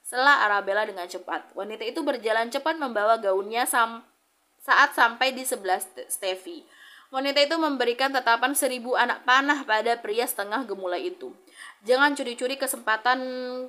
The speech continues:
kamu, Steffi," bisik Arabella dengan tajam. Denver hanya tersenyum seraya menggelengkan kepalanya melihat tingkah laku istrinya.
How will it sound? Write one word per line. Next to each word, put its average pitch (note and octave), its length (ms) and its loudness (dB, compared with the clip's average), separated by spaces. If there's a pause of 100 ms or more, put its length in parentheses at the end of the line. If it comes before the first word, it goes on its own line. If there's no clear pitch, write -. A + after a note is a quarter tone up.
(180)
kamu, C#4+ 320 0
Steffi," G#3+ 640 -4 (160)
bisik G#3+ 400 -8 (880)
Arabella G#3 800 2
dengan F#3+ 240 -8
tajam. E3 480 -8 (1300)
Denver C#4+ 320 4
hanya C#4 240 2
tersenyum C4+ 480 0
seraya A#3+ 400 2
menggelengkan A#3 480 0
kepalanya A3 640 2
melihat A3 320 -2
tingkah A#3 320 0
laku A3 320 -2
istrinya. F3+ 480 -10